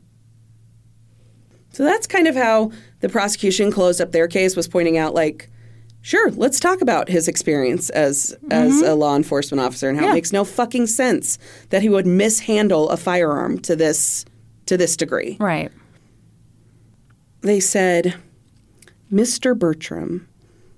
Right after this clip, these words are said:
Speaker 1: had nine hundred thousand and one reasons to kill." And that was what they left the jury with.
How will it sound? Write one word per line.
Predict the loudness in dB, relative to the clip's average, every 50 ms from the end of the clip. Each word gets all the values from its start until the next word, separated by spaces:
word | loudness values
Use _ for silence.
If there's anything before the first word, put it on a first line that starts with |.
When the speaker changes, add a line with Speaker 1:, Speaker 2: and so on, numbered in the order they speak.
| _ -12
Speaker 1:
had | -6 -2 -2 0 0 0
nine | 0 0 2 2 2 2 2 2 2
hundred | 2 0 -2 -4 0 2 2 2 2 2 0 -2 -2
thousand | -4 -4 -2 -2 0 -2 -2 -4 -4 -4 -4 -4 -6 -6 -10 -14 -20 _ _ _ _ _ _ _ _
and | -4 -2 0 0 0 0 0
one | 0 0 0 2 2 0 0 -2
reasons | -2 0 -2 -2 -2 -4 -6 -6 -6 -6 -8 -8 -8 -10 -10 -12 _ _ _ _ _ _ _ -10
to | -10 -10
kill." | -10 -8 -12 -12 -10 -10 -12 -14 -16 -18 _ _ _ _ _ _ _ _ _ _ _ _ _ _ _ _ _ _ _ _ _ _ _ _ _ _ _ _ _ _ _ _ -4
And | -2 0 0
that | 0 -2
was | -4 -6 -6
what | -8 -8 -6
they | -6 -4
left | -4 -6 -8 -8 -10
the | -12 -10
jury | -10 -10 -10 -8 -6 -4
with. | -4 -4 -6 -10 -14 -18 -20